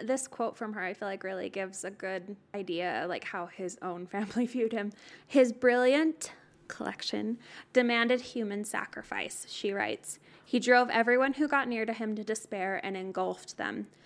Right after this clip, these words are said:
No one in my family ever managed to escape from the stranglehold of his genius. He needed blood to sign each of his paintings.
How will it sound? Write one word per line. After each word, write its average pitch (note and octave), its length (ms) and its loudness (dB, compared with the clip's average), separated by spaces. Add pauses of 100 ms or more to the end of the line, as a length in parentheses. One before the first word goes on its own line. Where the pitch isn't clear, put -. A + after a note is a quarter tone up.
(160)
No A3+ 160 6
one A#3 140 4
in B3+ 120 2
my C#4 120 2
family G#3+ 360 -4
ever A3+ 240 0
managed G#3 420 -2
to A3 80 0
escape G3+ 400 -2
from G#3 160 -4
the G3+ 100 -6
stranglehold G#3+ 840 -2
of G3 120 -6
his G3+ 240 -6
genius. F3+ 680 -6 (300)
He A#3+ 120 2
needed A3 340 6
blood G3+ 300 2
to B3+ 80 0
sign A3 300 -2
each A3 260 -4
of G#3 80 -6
his G#3 140 -6
paintings. F3+ 680 -8